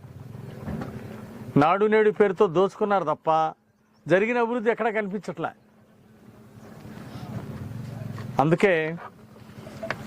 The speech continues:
మరి దుర్మార్గ పాలన మాకొద్దని ప్రజలు నిర్ణయించారు.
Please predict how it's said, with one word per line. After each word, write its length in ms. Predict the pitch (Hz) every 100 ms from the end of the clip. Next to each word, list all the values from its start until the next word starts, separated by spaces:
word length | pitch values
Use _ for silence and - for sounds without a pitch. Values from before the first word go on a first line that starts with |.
| - - - - - - - - - - - - 143
మరి 160 | 147 143 135 - - - - - -
దుర్మార్గ 480 | 139 143 139 185 175 175 160
పాలన 320 | 156 170 151 - 135
మాకొద్దని 440 | 127 139 120 165 -
ప్రజలు 220 | 135 147 127
నిర్ణయించారు. 540 | 120 113 98 113 -